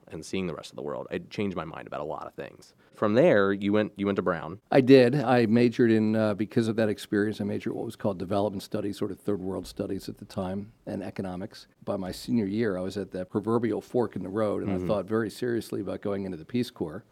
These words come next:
Speaker 2: But I had come to the conclusion that if I wanted to change things, I had to speak the language of business, because it was clear to me that the people who, who control the s-, the purse strings call a lot of the shots in life. So I did about the opposite of going to the Peace Corps, and I went to work for a bank in Chicago.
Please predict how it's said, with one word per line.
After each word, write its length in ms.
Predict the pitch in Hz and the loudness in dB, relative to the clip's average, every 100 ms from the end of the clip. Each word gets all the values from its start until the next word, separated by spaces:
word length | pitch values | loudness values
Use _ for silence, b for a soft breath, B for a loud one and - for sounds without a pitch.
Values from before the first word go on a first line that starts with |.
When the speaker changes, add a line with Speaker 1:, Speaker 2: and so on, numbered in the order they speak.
| b - | b 6
Speaker 2:
But 340 | 107 90 - _ _ | 6 4 -6 _ _
I 200 | 104 104 | -2 0
had 240 | 104 104 95 | 0 -2 -2
come 160 | 123 113 | -2 0
to 60 | |
the 80 | 95 | -2
conclusion 560 | - 104 - 123 117 98 | -6 -6 2 4 4 -2
that 80 | |
if 100 | 85 | -2
I 40 | 98 | -2
wanted 240 | 95 101 | 0 -2
to 80 | 87 | -4
change 340 | - 110 127 | -4 -2 -2
things, 240 | - 85 82 | -4 -8 -6
I 80 | 95 | -6
had 100 | 87 | -8
to 60 | |
speak 280 | - - 90 | -6 -6 -6
the 100 | 92 | -6
language 340 | 90 90 87 | -4 -4 -6
of 100 | 73 | -6
business, 360 | 95 95 - - | -6 -4 -6 -14
because 340 | - 90 92 | -14 -12 -8
it 80 | 104 | -8
was 140 | 92 - | -8 -6
clear 240 | - 127 | 2 2
to 80 | 104 | 2
me 140 | 92 | -4
that 140 | 87 - | -6 -10
the 80 | |
people 360 | - 117 - 104 | -4 -2 -2 -4
who, 200 | 90 101 - - | -4 -8 -10 -8
who 180 | 104 95 | -6 -6
control 400 | - 101 104 98 | -8 -6 -4 -4
the 80 | - | -6
s-, 100 | - - | -12 -14
the 240 | 98 90 | -10 -10
purse 260 | - 117 120 | -6 -4 -4
strings 460 | - 98 92 101 - | -4 -4 -4 -8 -12
call 360 | - 120 107 98 | 4 6 6 6
a 60 | |
lot 160 | 107 101 | 2 2
of 80 | 98 | -2
the 60 | |
shots 340 | - 107 117 - | -2 -2 -2 -4
in 60 | |
life. 320 | - - - _ - | -10 -14 -16 _ -18
So 260 | - 113 | -8 -4
I 100 | 90 | -4
did 180 | 90 95 | -4 -6
about 300 | 87 92 90 | -4 -6 -8
the 100 | 87 | -8
opposite 420 | 78 - - - 92 | -4 -2 -4 -6 -10
of 100 | 87 | -6
going 220 | 87 85 | -8 -8
to 60 | |
the 60 | 78 | -12
Peace 240 | - 82 | -10 -10
Corps, 160 | - 90 | -8 -8
and 60 | 87 | -6
I 40 | |
went 120 | 92 | -8
to 80 | 95 | -8
work 220 | 92 90 | -8 -8
for 140 | - 80 | -10 -12
a 40 | |
bank 380 | 73 98 101 - | -6 -4 -4 -8
in 80 | 80 | -14
Chicago. 580 | - - 92 80 - | -14 -8 -6 -6 -10